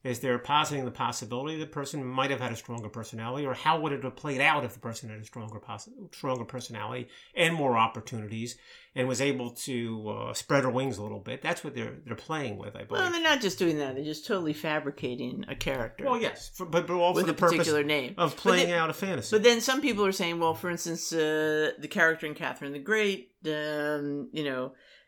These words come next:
Speaker 2: um, s-, seems to want to end Russia's wars, free its serfs,
Speaker 1: Yeah.
Speaker 2: et cetera,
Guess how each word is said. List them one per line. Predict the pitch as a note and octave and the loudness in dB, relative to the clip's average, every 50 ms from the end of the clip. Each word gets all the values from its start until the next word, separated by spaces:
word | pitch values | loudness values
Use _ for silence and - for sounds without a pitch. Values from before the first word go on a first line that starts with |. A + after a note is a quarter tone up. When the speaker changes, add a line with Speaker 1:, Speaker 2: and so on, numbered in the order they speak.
| _ _ - | _ _ -10
Speaker 2:
um, | C#3+ C3+ C3 C3 C3+ C3 C3+ C3+ C3+ C3+ C3+ C3+ C3+ C3+ B2+ B2+ - _ _ _ _ _ _ _ _ _ _ _ _ _ _ _ _ _ _ _ _ _ _ _ _ - - - - | -8 -6 -4 -4 -4 -4 -4 -4 -2 -2 -2 -4 -4 -4 -6 -8 -12 _ _ _ _ _ _ _ _ _ _ _ _ _ _ _ _ _ _ _ _ _ _ _ _ -20 -18 -14 -12
s-, | D#3 - - - - - - - - | -10 -8 -8 -6 -8 -8 -10 -12 -14
seems | - - E3+ D#3+ D3+ - - | -8 -4 -4 -4 -4 -4 -6
to | E3 | -6
want | D3+ C#3+ C#3+ C3+ C#3 | -4 -4 -4 -4 -4
to | - C#3 - - C#3+ | -6 -6 -4 -2 0
end | D3+ D#3+ D#3 D#3 D3+ D3 D3 - | 2 2 2 2 0 0 -4 -6
Russia's | - C3 C3 B2 - - C3 C3+ | -6 -6 -4 -4 -6 -8 -8 -8
wars, | E3 F#3+ G3+ G3 F#3 F3 E3+ E3 E3 | -4 -2 0 0 2 0 0 -2 -4
free | - - - D#3+ D3+ D3 | -8 -8 -6 -4 -4 -2
its | C3 A2 - - | -4 -4 -4 -4
serfs, | - - G3 G3+ G3 F#3 F#3 F#3 - - - | -4 -2 0 0 0 0 -2 -4 -8 -10 -10
Speaker 1:
Yeah. | - | -8
Speaker 2:
et | - | -8
cetera, | C3+ A#2+ D#3 C#3+ C#3+ C#3 C#3+ C#3+ C#3 C#3 C#3 C3+ | -6 -4 -4 -2 -2 -2 -2 -2 -2 -2 -4 -8